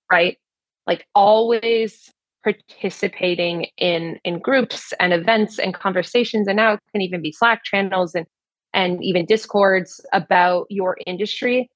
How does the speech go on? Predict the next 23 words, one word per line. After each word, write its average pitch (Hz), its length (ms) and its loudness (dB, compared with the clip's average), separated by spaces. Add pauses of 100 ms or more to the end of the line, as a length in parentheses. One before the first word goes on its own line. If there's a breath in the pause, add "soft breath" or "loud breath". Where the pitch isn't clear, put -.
(420)
is 185 200 0
the 202 80 2
best - 440 -2 (160)
thing 180 260 0
that 165 120 0
you 170 160 -4
can 175 240 -6
do, 170 260 -4
especially 254 600 -2
if 214 100 -2
you're 185 120 0
not 170 200 0 (120)
in 170 180 -4
that 214 240 0
industry 233 640 -2
yet. 233 360 2 (120)
It's - 360 -10
so 302 240 2
important 190 720 0 (300)
to 180 260 4 (200)
start 208 340 2
learning, 185 720 0 (120)
um, 160 280 0